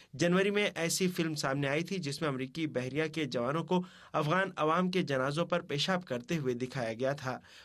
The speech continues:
فروری میں قرآن کریم کی بے حرمتی اور قرآن سوزی کا واقعہ سامنے آیا اور اب افغان باشندوں کی لاشوں کے ساتھ توہین آمیز انداز میں تصویریں کھنچوانے کا معاملہ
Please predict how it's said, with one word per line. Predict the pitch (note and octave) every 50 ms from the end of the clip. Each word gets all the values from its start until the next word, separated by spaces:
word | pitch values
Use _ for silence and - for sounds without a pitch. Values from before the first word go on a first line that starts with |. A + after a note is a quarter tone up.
| - -
فروری | - E3+ E3+ F#3 F#3+ G3
میں | F#3+ G3 G3
قرآن | F#3 E3+ D3+ C#3 C#3+ D3 D#3 D#3 D3+
کریم | C#3+ C3+ C3+ D3+ D#3+ D#3
کی | D3+ D3
بے | A#2+ B2 A#2+
حرمتی | B2+ C3+ C3 C3+ D3+ D3 D3+ F3+
اور | E3+ D#3+ D#3
قرآن | D3+ C#3 B2+ B2 B2+ C3 C3
سوزی | - - C3+ C#3 C#3+ D#3+ D#3+
کا | - C#3
واقعہ | A#2+ A#2+ A#2+ A#2+ - C3 A#2+
سامنے | A#2+ - C3+ B2 C3+ D3+ D#3+
آیا | D#3 D3+ D#3+ F3+ F3+ F3+ - - - -
اور | - C#3+ D3 D#3+
اب | F#3 F#3+ F3+ -
افغان | D#3 D3+ C3 C#3 D#3 E3 D#3 C#3+
باشندوں | B2+ B2+ B2+ - C#3+ C#3+ E3 F3
کی | F3 F3 E3+
لاشوں | C#3 B2+ A#2+ B2+ C#3 D3 F3+ F3+
کے | - C3 B2+
ساتھ | - D3+ D3 D#3 D3+ -
توہین | B2+ B2+ C#3 D3+ E3 E3 C3+
آمیز | A#2+ B2 B2+ C#3 D#3 D3+ D3 - -
انداز | C3+ B2+ A#2+ C3+ D#3 E3 D3+ D3+
میں | D#3 E3
تصویریں | - F3+ E3+ - - C3+ C3 B2+ A#2+
کھنچوانے | B2 B2+ A#2+ - B2+ C#3 D#3 E3 D3
کا | B2+ A#2+
معاملہ | A#2+ C#3 D#3 D#3+ C#3 A#2+